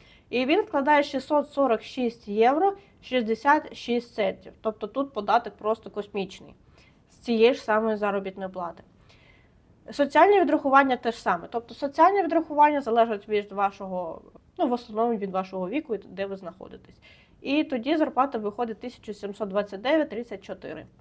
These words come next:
І давайте останній, другий клас. І другий клас нам потрібно вибрати, що в мене є дитина.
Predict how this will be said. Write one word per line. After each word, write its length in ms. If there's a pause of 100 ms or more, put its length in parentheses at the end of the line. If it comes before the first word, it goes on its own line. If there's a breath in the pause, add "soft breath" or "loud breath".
(160)
І 100
давайте 400
останній, 600
другий 400
клас. 520 (840 soft breath)
І 140
другий 360
клас 340
нам 160
потрібно 460
вибрати, 680
що 220
в 40
мене 260
є 200
дитина. 540